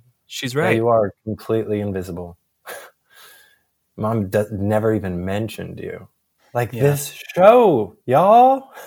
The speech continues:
Speaker 1: Yeah. She's working with her, with this doctor, going through these hypnoses,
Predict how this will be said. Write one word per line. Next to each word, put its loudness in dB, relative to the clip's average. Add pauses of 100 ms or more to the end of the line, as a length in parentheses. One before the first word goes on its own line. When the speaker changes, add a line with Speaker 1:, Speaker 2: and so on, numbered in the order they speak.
(220)
Speaker 1:
Yeah. -12 (720)
She's -6
working -2
with 2
her, -2
with -6
this -10
doctor, -4 (520)
going -2
through -4 (340)
these -10
hypnoses, -10